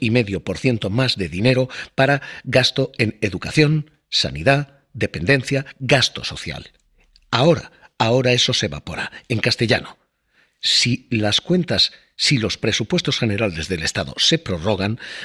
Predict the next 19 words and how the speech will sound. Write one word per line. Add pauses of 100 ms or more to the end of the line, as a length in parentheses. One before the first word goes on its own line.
(120)
vamos
a
tener (320)
más
disciplina
de
la
necesaria. (260)
Vamos
a
tener
presupuesto (260)
de
años (260)
de
menor
crecimiento (720)
en
momentos